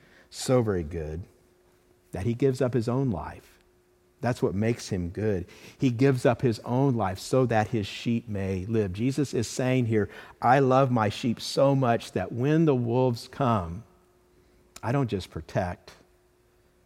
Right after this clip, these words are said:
I become a sheep myself. I become the lamb myself." You say, "Well, where do we see this?" Well, it's right there in that phrase, "for the sheep."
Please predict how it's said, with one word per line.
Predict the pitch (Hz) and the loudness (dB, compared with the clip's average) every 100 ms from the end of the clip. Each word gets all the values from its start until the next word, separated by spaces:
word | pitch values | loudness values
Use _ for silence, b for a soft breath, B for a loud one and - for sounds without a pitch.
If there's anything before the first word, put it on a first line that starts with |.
| _ _ _ _ | _ _ _ _
I | 104 123 | 0 0
become | 98 - 113 98 90 92 - _ _ | 0 -4 -2 -2 -2 -6 -12 _ _
a | 98 | -10
sheep | - - 104 - | -8 -4 -4 -4
myself. | 87 85 - 104 92 | -10 -10 -8 -8 -4
I | 120 | 0
become | 131 117 127 113 | 2 2 0 2
the | 98 | 0
lamb | 98 123 104 90 92 - | 2 2 0 -2 -6 -8
myself." | 90 87 - 104 85 87 - - _ _ _ b b b b b b b _ | -8 -8 -8 -8 -8 -10 -16 -20 _ _ _ b b b b b b b _
You | - 110 | -10 0
say, | 131 | 2
"Well, | 127 127 | 4 4
where | 147 | 4
do | 147 | 4
we | 113 | 2
see | - - 135 | 0 2 2
this?" | 101 98 | 2 -2
Well, | 120 | 0
it's | 113 - | 0 2
right | 131 151 - | 4 4 2
there | 113 | -2
in | 113 113 | 0 0
that | 110 98 - | 0 -2 -6
phrase, | - 110 107 117 - | 0 2 4 2 -2
"for | - 127 117 120 120 - | -8 0 4 4 4 0
the | 143 107 | -8 -8
sheep." | - - 101 80 - | -8 -10 -8 -8 -10